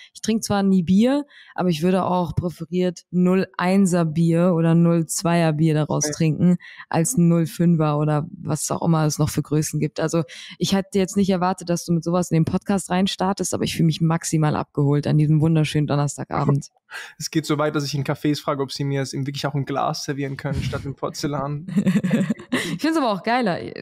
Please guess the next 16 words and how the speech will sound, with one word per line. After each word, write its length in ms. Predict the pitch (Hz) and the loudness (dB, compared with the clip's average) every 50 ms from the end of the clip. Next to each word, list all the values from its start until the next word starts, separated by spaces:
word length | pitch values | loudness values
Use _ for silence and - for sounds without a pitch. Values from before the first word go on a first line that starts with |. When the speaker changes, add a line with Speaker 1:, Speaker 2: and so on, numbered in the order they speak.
| 107 139 - | -8 -6 -6
Speaker 1:
Ich 120 | 185 - | -6 -4
stimme 200 | - 240 247 254 | 0 2 4 4
dir 100 | 233 214 - - - - | 4 4 2 -4 -14 -20
vollkommen 480 | - - - 240 233 196 220 208 208 190 | -12 -4 -2 -2 0 2 2 2 2 2
zu. 440 | - - 214 190 170 - - - _ _ _ _ | 2 2 2 2 2 -2 -8 -20 _ _ _ _
Speaker 2:
Ja? 220 | - 170 185 190 - _ _ _ _ _ _ _ _ _ _ _ _ _ - | -6 -6 -6 -6 -10 _ _ _ _ _ _ _ _ _ _ _ _ _ -4
Ja, 200 | 135 139 143 147 | -2 0 0 0
okay, 200 | 135 - 151 139 | -2 -2 -2 -4
so 200 | 127 127 135 131 | -2 -2 -2 -2
viel 160 | - 139 123 | -4 -4 -2
dazu. 500 | 123 127 123 131 - - - 139 135 139 - - - - - - _ _ _ - - _ _ _ _ - | -2 -2 -2 -2 -4 -8 -10 -10 -10 -10 -12 -16 -20 -20 -20 -20 _ _ _ -20 -20 _ _ _ _ -8
Ja, 420 | 156 139 147 156 156 147 139 - - _ _ _ - - - - - - - - - - - - _ - | -4 -2 0 0 0 0 -2 -6 -14 _ _ _ -20 -20 -20 -20 -20 -20 -20 -20 -20 -20 -20 -20 _ -2
nebst, 400 | 156 160 180 185 180 - - - | 0 2 2 2 0 -2 -2 0
äh, 200 | 185 180 180 170 151 147 151 - _ _ _ _ _ _ _ _ _ - | 0 2 2 0 -2 -4 -10 -16 _ _ _ _ _ _ _ _ _ -4
Picardi-Gläsern, 1040 | - 165 - 185 180 185 180 175 160 170 170 165 160 160 151 170 170 180 185 165 165 - - - - _ - _ - | -4 -2 0 2 2 2 0 0 -2 -2 0 2 2 2 4 2 2 2 2 0 -4 -12 -20 -20 -20 _ -20 _ -4
mh, 420 | 165 160 156 156 156 151 151 147 | -2 0 2 2 2 0 0 -2